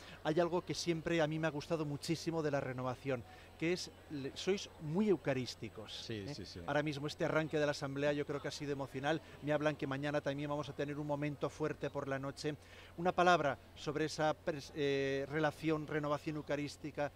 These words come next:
Speaker 1: renovación carismática con la Eucaristía?
Speaker 2: O sea, lógicamente, la, el centro en la vida de la Iglesia es la Eucaristía. La Eucaristía es el centro y cumbre de la vida cristiana. No podemos entender la Iglesia sin la Eucaristía,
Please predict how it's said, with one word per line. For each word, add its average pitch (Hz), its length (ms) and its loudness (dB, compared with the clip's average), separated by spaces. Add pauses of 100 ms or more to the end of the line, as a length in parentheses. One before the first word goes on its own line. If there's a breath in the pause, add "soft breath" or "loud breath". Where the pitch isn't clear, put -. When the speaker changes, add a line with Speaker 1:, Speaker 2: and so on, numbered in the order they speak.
(240 loud breath)
Speaker 1:
renovación 143 580 0 (400 loud breath)
carismática 147 640 0
con 147 160 0
la 143 60 2
Eucaristía? 139 500 -2
Speaker 2:
O - 20 -4
sea, 98 140 -6
lógicamente, 113 760 -4
la, 101 380 -4
el 110 80 -4
centro 123 540 0
en 120 60 0
la 117 80 2
vida 117 160 4
de 117 60 4
la 113 80 2
Iglesia 107 300 -2
es 131 40 -4
la 127 60 -2
Eucaristía. 92 600 -6 (140)
La 104 80 -4
Eucaristía 87 520 -4
es - 120 -8
el 101 180 -2
centro 107 360 -6
y - 20 -2
cumbre 110 400 -4
de 95 60 0
la 95 100 0
vida 98 200 -2
cristiana. 98 560 -8 (120)
No 117 120 -4
podemos 123 260 -2
entender 117 480 -2
la 113 120 -2
Iglesia 117 380 -2
sin 123 140 -6
la 110 60 0
Eucaristía, 98 640 -6